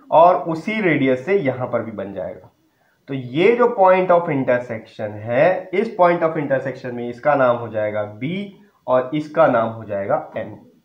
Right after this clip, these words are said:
ठीक है। अब last step ज्वाइन B, ज्वाइन ईएन, एनडी, ज्वाइन बीई,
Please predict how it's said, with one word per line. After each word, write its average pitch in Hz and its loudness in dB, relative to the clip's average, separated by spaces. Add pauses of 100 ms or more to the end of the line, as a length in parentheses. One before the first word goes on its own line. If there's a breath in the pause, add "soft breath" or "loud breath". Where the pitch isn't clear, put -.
ठीक - -16
है। 226 -6 (460 soft breath)
अब 151 2
last 190 4
step 196 0
ज्वाइन 135 2
B, 123 -12
ज्वाइन 135 2
ईएन, 185 0 (400)
एनडी, 165 -2 (600)
ज्वाइन 131 2
बीई, 170 -8